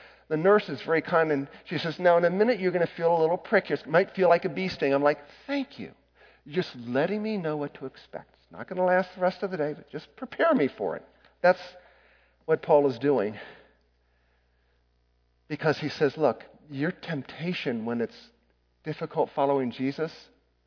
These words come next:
Satan's gonna be right behind you going, 'Why follow a God who inflicts this kind of pain on you?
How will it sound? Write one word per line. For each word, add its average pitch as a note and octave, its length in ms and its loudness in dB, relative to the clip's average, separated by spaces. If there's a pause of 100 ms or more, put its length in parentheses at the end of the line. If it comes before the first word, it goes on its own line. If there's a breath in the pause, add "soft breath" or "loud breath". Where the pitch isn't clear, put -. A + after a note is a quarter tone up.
(840)
Satan's C#3 360 -4
gonna C3 180 -4
be A#2 160 -4
right C3 300 2
behind C#3+ 340 -4
you B2+ 80 -2
going, G#2 420 -2 (520)
'Why D3 580 -4 (160)
follow B2+ 340 -4
a A2+ 60 -4
God A2+ 400 0
who B2 260 -10
inflicts - 680 -8
this - 180 -14
kind A2+ 260 -8
of F#2+ 160 -12
pain G#2+ 300 -14
on D#2 200 -16
you? C#2+ 120 -20